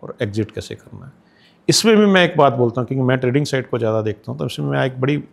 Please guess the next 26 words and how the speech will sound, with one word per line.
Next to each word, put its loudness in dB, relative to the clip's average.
बढ़िया 0
बात -4
बोलता -12
हूँ। -6
मैं -2
एक -2
ऐसी 4
धरती 2
से 4
आया 8
हूँ, 6
जहाँ 2
मुझे 2
बड़ा 2
इस -6
चीज़ -8
का -2
बेनिफिट -2
मिला 0
कि -6
मैंने -2
छोटी-छोटी 0
बातों -2
को -8
समझ -8
के, -12